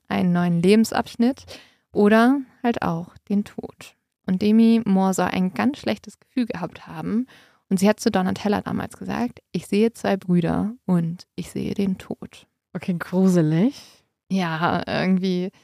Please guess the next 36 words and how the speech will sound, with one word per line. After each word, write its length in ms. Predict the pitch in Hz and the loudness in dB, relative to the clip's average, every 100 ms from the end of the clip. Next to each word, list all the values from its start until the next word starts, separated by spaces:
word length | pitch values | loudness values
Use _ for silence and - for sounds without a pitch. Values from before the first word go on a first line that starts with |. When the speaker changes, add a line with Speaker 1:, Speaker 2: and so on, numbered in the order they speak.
| _ _ | _ _
Speaker 1:
irgendwie 240 | 185 185 196 | -4 -2 -2
alles 260 | 190 190 | -2 -2
ganz 140 | 202 170 | -4 -2
schön 260 | 180 175 | -2 -2
crazy. 640 | - - 170 165 165 208 247 _ _ _ _ _ | -4 -2 0 0 0 0 -2 _ _ _ _ _
Aber 220 | - 180 | -2 0
Donatella 540 | 175 175 202 185 190 180 | 0 0 0 0 0 0
denkt 260 | 170 180 | 0 -2
sich 160 | - - | -4 -6
nichts 200 | 208 - | -6 -4
dabei. 220 | 214 220 | -2 2
Die 80 | 214 | 2
ist 120 | 180 - | 0 -2
so, 220 | 175 175 - | -4 -4 -6
"Hey, 240 | - 196 185 | -4 0 0
ich 100 | - | 0
muss 200 | 180 - | -2 0
ein 260 | 180 180 214 | -2 -2 -2
Modeimperium 840 | 185 196 - 175 - 170 160 160 | 0 2 0 -2 -2 0 0 -4
mit 120 | 160 | -6
meinem 240 | - 180 175 | -4 -2 -2
Bruder 260 | - 165 | 0 -2
führen. 560 | 165 - 175 208 254 285 | -2 0 4 4 4 2
Ähm, 560 | 185 170 160 165 165 156 | 0 0 0 -4 -4 -6
ich 160 | 170 - | -8 -2
muss 260 | 185 180 - | 0 0 0
mir 180 | 180 | 0
nicht 200 | 170 175 | -2 -4
jetzt 280 | 175 - _ | -10 -14 _
deine 360 | 160 160 160 160 - | -4 -2 -2 -4 -6
Karten 480 | 190 180 - 165 | -2 -2 0 -4
zu 180 | 160 - | -4 -6
sehr 340 | 165 160 165 - | -4 -2 -4 -6
zu 160 | - | -8
Herzen 360 | 165 165 - - | -4 -4 -4 -8
nehmen." 320 | 135 170 | -2 0